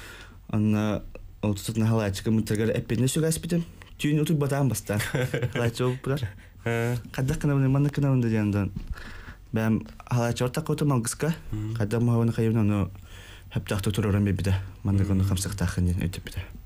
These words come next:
Speaker 2: Оннуга. Вот эти бир өтөнө туох диэн бар ди, биле, эпетестин кутааһын, бат да биле,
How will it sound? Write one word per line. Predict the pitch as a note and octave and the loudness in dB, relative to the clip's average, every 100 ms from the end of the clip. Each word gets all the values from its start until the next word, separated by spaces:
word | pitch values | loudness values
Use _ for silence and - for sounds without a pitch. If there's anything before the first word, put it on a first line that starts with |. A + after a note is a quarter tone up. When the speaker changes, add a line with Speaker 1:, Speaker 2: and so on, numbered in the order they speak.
| - - - | -16 -10 -2
Speaker 2:
Оннуга. | G2+ G2+ G2 F#2+ - - - - - | 0 2 2 0 -2 -12 -14 -14 -4
Вот | A2 D3+ | -2 -2
эти | D3 C#3+ - - | 0 0 -2 -2
бир | A#2+ C#3 C#3 | -2 -2 -2
өтөнө | C#3 B2+ | -2 -2
туох | B2+ - | -2 0
диэн | G#2 F#2+ | 0 0
бар | F2+ | 0
ди, | F2+ F#2 - - | -2 -4 -6 -8
биле, | G#2+ F#2+ F#2 F#2 F#2 - - | -4 -2 0 0 -2 -8 -6
эпетестин | G2+ G#2+ G#2 A2 A#2 | -4 -4 -4 -4 -4
кутааһын, | A2 G2 G2 F#2+ G2 G2 F#2+ | 0 0 2 0 2 0 0
бат | A2 A2+ | -2 -4
да | - F#2+ | -4 -2
биле, | F#2+ F#2+ | -2 -4